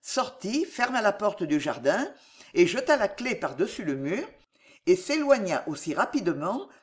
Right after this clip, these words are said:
que le lui permettait le poids de sa sacoche. Une ombre se détacha d'une encoignure voisine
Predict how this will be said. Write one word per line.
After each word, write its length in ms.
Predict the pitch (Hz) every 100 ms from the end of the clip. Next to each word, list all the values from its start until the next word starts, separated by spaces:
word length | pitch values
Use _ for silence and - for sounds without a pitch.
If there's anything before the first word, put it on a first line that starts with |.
| -
que 100 | 180
le 140 | 175
lui 180 | 151 156
permettait 640 | - 285 247 185 - 269
le 180 | 294 220
poids 200 | - 269
de 100 | 254
sa 140 | -
sacoche. 640 | 170 139 - 117 117 - 156 151 _ _ _ _ _ _ _ _ _ _ _ -
Une 200 | 185 170
ombre 320 | 262 320 240
se 100 | -
détacha 580 | 151 208 240 208 - 262
d'une 200 | 240 151
encoignure 520 | 143 190 208 180 131
voisine 640 | 123 185 147 143 208 294